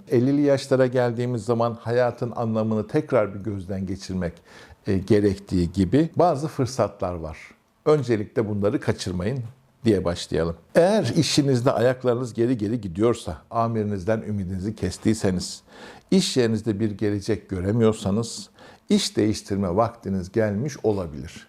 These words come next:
Bunun altında yatan tabii birçok başka sebepler olabilir. Netice itibariyle, e,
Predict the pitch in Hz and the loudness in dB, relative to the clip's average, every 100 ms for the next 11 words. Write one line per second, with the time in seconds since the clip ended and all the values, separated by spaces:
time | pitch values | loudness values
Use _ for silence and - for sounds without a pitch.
0 | - 202 254 214 185 185 185 185 175 185 | 2 4 6 4 2 0 2 2 2 0
1 | 175 180 165 202 - 143 143 143 - - | 0 2 0 0 -2 -2 0 -2 -2 -8
2 | 104 95 - 143 107 92 80 80 110 - | -4 -4 0 0 2 -2 -6 -4 -4 -8
3 | - - - 123 110 104 - 92 95 92 | -4 -2 0 0 2 0 0 -2 0 2
4 | 101 104 - 110 98 | 2 0 -2 -2 -2